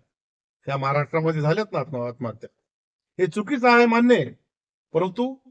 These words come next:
सरकारने ह्या प्रस्थापित, या गेंड्याचं जे, हे लोक आहेत, हे प्रस्थापित नेते,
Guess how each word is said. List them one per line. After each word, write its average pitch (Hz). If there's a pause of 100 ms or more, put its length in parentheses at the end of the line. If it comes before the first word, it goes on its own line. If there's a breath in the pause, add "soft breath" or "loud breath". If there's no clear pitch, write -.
(180)
सरकारने 185
ह्या 190
प्रस्थापित, 180
या 185
गेंड्याचं 170
जे, 208 (220)
हे -
लोक 214
आहेत, 262
हे 233
प्रस्थापित 196 (560)
नेते, 170